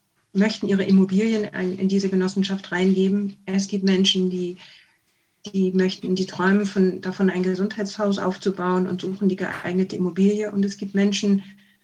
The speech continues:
die haben Geld und sagen, „Wie kriege ich, wo kriege ich das Geld unter? Ähm, was mache ich Sinnvolles mit dem Geld?“ Und das ist eine Art von, von, äh, ja,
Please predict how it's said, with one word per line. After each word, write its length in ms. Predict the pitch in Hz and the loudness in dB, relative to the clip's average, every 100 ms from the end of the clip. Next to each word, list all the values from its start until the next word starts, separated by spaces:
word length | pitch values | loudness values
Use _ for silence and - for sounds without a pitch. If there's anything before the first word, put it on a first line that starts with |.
| _ _ _ _ - | _ _ _ _ -20
die 460 | - 208 208 202 190 - _ | -8 -2 0 -2 -4 -12 _
haben 300 | - 196 202 | -6 0 2
Geld 480 | 190 185 202 233 233 | 4 4 4 2 -2
und 120 | 208 | -2
sagen, 260 | 202 208 196 | 0 0 0
„Wie 160 | 190 196 | 0 -2
kriege 260 | - 208 | -4 -4
ich, 200 | 208 196 190 | -4 -6 -4
wo 120 | 196 | -4
kriege 220 | - 190 | -4 -6
ich 120 | 196 | -6
das 220 | - 196 - | -6 -8 -6
Geld 360 | - 208 240 196 | -2 0 0 -4
unter? 420 | 180 170 175 180 _ _ _ _ | -8 -6 -8 -8 _ _ _ _
Ähm, 400 | 196 185 180 180 | 0 2 0 -4
was 240 | 180 196 233 233 | -4 -2 -2 -2
mache 180 | 202 | -2
ich 80 | 202 | 0
Sinnvolles 440 | 208 208 196 185 196 | -2 -2 0 -2 -2
mit 160 | 185 | -2
dem 120 | 185 | -2
Geld?“ 400 | 185 202 180 175 - - - - _ | 0 2 2 -2 -16 -20 -20 -20 _
Und 260 | 196 190 185 | -4 -4 0
das 180 | 208 | 0
ist 180 | 269 262 | 0 0
eine 120 | 214 | 0
Art 200 | 190 208 | 2 0
von, 460 | - 202 196 190 196 - _ _ | 0 2 4 4 0 -8 _ _
von, 460 | - 208 196 190 196 _ | -8 0 2 0 -4 _
äh, 380 | 190 180 180 180 | -4 -4 -6 -6
ja, 260 | 196 202 175 | 0 0 0